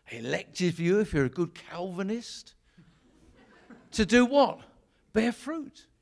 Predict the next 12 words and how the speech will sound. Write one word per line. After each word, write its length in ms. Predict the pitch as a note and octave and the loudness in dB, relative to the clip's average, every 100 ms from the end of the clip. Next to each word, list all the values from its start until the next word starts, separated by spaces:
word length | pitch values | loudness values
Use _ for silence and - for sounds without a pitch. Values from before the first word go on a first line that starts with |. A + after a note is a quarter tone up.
| _ _ _ _ _ | _ _ _ _ _
Good 160 | C4+ C#4 | -6 -6
fruit. 500 | - F#3+ F2+ - - _ _ _ _ _ _ _ _ | -8 -16 -18 -20 -20 _ _ _ _ _ _ _ _
Fruit 300 | - G#3 G3 | 2 2 0
that 80 | |
will 140 | F#3+ F#3+ | -6 -4
remain. 240 | F#3+ E3+ - | -4 -8 -8
This 180 | B3 C4 | -8 -6
is 80 | B3 | -4
the 80 | |
lifestyle 760 | A3 G#3 C#4 - - D#3 E3+ A#3+ _ _ _ _ | -6 -6 -12 -18 -16 -14 -14 -18 _ _ _ _
that 140 | A3+ | -18
we're 80 | A#3 | -18